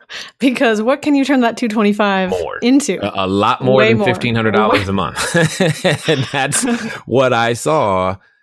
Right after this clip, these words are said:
Speaker 2: And I'm like, "I cannot believe that this is how that works."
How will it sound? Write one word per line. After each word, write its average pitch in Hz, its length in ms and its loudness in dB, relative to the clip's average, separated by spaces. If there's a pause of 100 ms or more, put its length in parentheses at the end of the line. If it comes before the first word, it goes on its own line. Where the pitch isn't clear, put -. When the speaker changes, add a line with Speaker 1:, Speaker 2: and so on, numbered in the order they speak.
(140)
Speaker 2:
And 98 160 -2
I'm 95 140 0
like, 92 360 -2 (100)
"I 95 100 -2
cannot 101 480 -2
believe 95 340 0
that 78 160 -2
this 87 200 -6
is 98 100 -2
how 78 180 -2
that 78 200 -4
works." - 520 -6